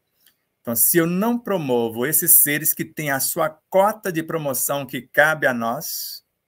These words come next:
porque tudo no corpo físico vai transformar-se em sentimentos, segundo Joana de Ângeles, em virtudes,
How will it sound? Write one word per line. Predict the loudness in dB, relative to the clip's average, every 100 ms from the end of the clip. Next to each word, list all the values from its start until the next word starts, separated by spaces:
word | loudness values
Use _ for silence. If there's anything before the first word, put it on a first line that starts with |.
| _ _
porque | -8 -4
tudo | -4 -4 -2 0 -2
no | -4
corpo | -6 -6 -6
físico | -6 -6 -2
vai | -2
transformar-se | -2 -4 -4 -2 -2 -2 -4
em | -4
sentimentos, | -4 -4 -10 -8 -6 -6 -6
segundo | -6 -8 -10 -10
Joana | -10 -10
de | -6 -4
Ângeles, | -6 -8 -12 -8
em | -6
virtudes, | -6 -8 -6 -8 -8 -10 -10